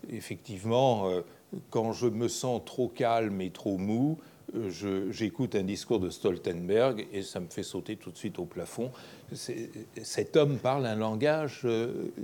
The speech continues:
totalement dépassé, suranné. Et, et rappelez-vous quand même l'automne quatre-vingt-onze, euh, sommet de l'otan, George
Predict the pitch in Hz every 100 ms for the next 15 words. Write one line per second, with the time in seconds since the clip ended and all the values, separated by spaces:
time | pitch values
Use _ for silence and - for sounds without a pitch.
0 | - - 165 160 156 143 151 175 135 165
1 | 202 185 - 269 196 175 175 262 302 285
2 | - - - 160 165 135 - - 165 -
3 | - - 220 220 214 139 190 170 104 -
4 | - - 117 147 180 143 - - - _
5 | _ - - _ - - 135 160 185 190
6 | 180 160 127 - 95 82 78 - - -
7 | - - - - - - 110 110 - -
8 | 220 170 156 123 110 113 - 113 120 -
9 | - - - - - - - 190 170 120